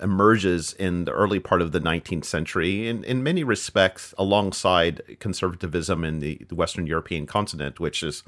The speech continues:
in the West, it's mostly a response to the French Revolution. Russian conservatism is, is also, to some extent, a response to the, the French Revolution. Um, and it emerges during the reign of Alexander the First. So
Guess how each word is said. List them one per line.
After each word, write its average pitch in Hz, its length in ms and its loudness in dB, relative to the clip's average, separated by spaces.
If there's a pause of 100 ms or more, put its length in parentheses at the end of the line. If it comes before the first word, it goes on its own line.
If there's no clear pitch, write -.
(380)
in 92 140 -2
the 78 80 -4
West, 113 260 4
it's - 180 -6
mostly 90 420 0
a 78 40 -2
response 78 600 -4
to 76 300 -4 (100)
the 67 280 -6 (300)
French 101 260 2
Revolution. 117 720 4 (280)
Russian 107 320 6
conservatism 95 600 0
is, 85 300 -2
is 82 300 -4 (260)
also, 85 520 4 (120)
to 90 140 -2
some 82 180 2
extent, 80 300 0
a - 20 0
response 76 460 -2
to 80 120 -8
the, 69 280 -8
the 82 100 -4
French 80 260 -4
Revolution. 76 640 -4 (580)
Um, 120 420 6 (720)
and 131 120 8
it 139 120 8
emerges 147 440 8
during 123 220 6
the 104 60 2
reign 107 200 8
of 87 100 4
Alexander 85 520 2
the 76 120 -4
First. - 540 -6
So 143 400 4